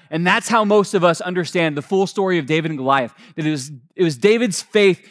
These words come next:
that just enabled victory. But I wanna tell you that it's a little bit more than that.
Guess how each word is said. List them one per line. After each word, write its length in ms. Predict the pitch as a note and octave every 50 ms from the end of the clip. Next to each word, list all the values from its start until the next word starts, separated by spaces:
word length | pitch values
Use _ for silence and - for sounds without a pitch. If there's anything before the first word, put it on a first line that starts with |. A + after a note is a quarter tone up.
| _ _ -
that 100 | F3 E3
just 340 | C3+ A2+ E3+ G3+ F#3+ - -
enabled 400 | F#3+ F3+ F3+ F3+ E3 E3 C#3+ B2+
victory. 440 | B2+ E3+ - - - D3+ C3+ A2+ _ - - _
But 80 | - F3
I 60 | E3+
wanna 280 | D#3+ D#3 G3 A3+ A#3 G#3+
tell 200 | - - A3+ G#3
you 160 | G3+ F#3 E3+
that 140 | C#3+ D#3 D3+
it's 120 | D3 -
a 60 | G3
little 320 | E3+ E3 G3 A#3 C#4 C#4+ A#3
bit 160 | A#3+ B3+ F#3
more 240 | G3 F#3+ G3 F#3+ E3+
than 160 | C#3+ C3+ A#2+
that. 220 | A2 G2+ F#2+ -